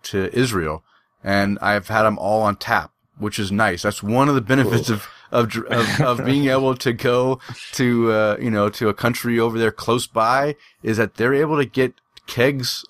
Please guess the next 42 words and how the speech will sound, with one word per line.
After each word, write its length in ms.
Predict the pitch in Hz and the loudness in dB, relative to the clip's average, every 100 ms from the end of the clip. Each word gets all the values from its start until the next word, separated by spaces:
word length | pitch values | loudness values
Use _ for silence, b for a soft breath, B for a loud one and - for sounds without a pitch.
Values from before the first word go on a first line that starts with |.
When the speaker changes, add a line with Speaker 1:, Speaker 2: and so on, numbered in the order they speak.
| - | 0
Speaker 1:
of 160 | 113 | 2
the 80 | 101 | 2
beer. 400 | 87 92 82 85 b b b - | 0 0 0 -2 b b b -10
So, 540 | - 110 107 104 98 | 0 4 4 4 2
um, 440 | 92 101 95 92 - | 0 2 4 2 -4
you 160 | - 120 | -6 -2
know, 100 | 101 | 0
it's 180 | 104 - | 0 -4
great 380 | 98 110 139 - _ _ _ | -2 0 0 -4 _ _ _
to 100 | - | -4
be 160 | 107 113 | 2 2
able 220 | 113 113 | 2 0
to, 340 | - 110 107 - | 2 2 2 -2
to 100 | 117 | -4
get 140 | 113 113 | -4 -4
this 140 | 117 | -6
stuff 420 | - 113 - - b b | 0 0 0 -8 b b
fresh 640 | - - 139 127 - - - - | -10 0 2 2 -2 -10 -14 -2
right 220 | 101 117 | 2 4
off, 260 | 117 120 113 | 4 2 2
uh, 160 | 104 - | 0 0
you 80 | 110 | -4
know, 140 | 98 | -2
out 160 | - 104 | 2 2
of 60 | 101 | 2
the 80 | |
keg. 440 | 101 120 117 87 85 b b | -4 0 2 2 -2 b b
So, 240 | - 113 110 | -4 2 2
uh, 100 | 110 113 | 2 0
that's, 380 | 135 - - B B | -2 0 -8 B B
I 120 | 117 | 2
haven't, 280 | 147 175 147 - | 2 2 -2 0
I 60 | |
don't 120 | 156 180 | 2 2
think 140 | 151 | 2
I've 140 | 135 | 0
had 160 | 147 131 | 2 0
a 40 | |
single 360 | 110 - 156 139 | 0 -2 0 0
bottle, 580 | 104 107 113 95 82 - _ _ _ - | 0 2 2 0 -6 -14 _ _ _ -4
uh, 260 | 113 104 98 | 0 2 2
locally. 580 | 104 113 - 82 78 | 2 2 0 -4 -6